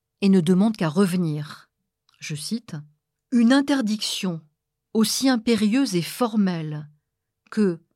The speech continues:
tu ne tueras point » ne peut s'adresser qu'à une impulsion particulièrement forte. On n'a pas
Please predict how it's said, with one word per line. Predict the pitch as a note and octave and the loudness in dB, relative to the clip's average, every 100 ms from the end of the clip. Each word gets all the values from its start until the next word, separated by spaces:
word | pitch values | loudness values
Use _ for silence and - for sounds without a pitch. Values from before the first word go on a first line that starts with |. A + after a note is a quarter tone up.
| _ _ _ | _ _ _
tu | - B3+ | 2 4
ne | G#3 | 4
tueras | F#3+ A#3 A#3+ F3+ - | 2 -4 -2 -4 -6
point » | - F3 F3+ C#4 _ _ _ _ | -10 -8 -8 -10 _ _ _ _
ne | G3+ B3+ | 4 4
peut | C4+ C#4 | 4 -2
s'adresser | - C4 F#3 G#3+ G3 - C#4+ | 0 -2 2 0 0 -4 -2
qu'à | B3 | 0
une | G3 G3+ | 2 2
impulsion | B3 B3 G3+ F#3+ - G3+ G#3+ C#4 _ _ | 2 0 -4 -4 -6 -4 -4 -8 _ _
particulièrement | A#3 A3 - A3 G3 F#3+ F3+ E3+ | -4 -4 -4 -2 0 0 -2 -4
forte. | - - G3 - - - D3+ _ _ _ | -6 -4 -4 -6 -18 -16 -16 _ _ _
On | A3 | 4
n'a | A3+ A3+ | 4 4
pas | - C#4 C4+ | 0 0 0